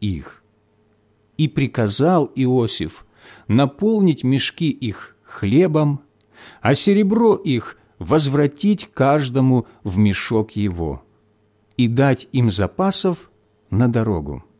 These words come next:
Так и сделано с ними. Они положили хлеб свой на ослов своих и пошли оттуда. И открыл один из них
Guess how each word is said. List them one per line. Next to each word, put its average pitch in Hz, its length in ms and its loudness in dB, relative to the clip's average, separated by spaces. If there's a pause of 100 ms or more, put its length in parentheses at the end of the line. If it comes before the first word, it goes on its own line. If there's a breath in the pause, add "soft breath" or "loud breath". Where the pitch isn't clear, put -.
(640)
Так 214 440 -2 (480)
и 175 100 -2
сделано 95 760 -2 (380)
с - 220 -6
ними. 69 380 -4 (3250)
Они 165 300 6
положили 185 680 4
хлеб 156 360 2
свой 135 300 0
на 123 220 2
ослов 170 500 2
своих 156 560 -2 (580)
и 190 120 0
пошли 127 500 0
оттуда. 82 760 -6 (1080)
И 110 120 0
открыл 165 580 2
один 123 400 0
из 123 220 -2
них 170 420 0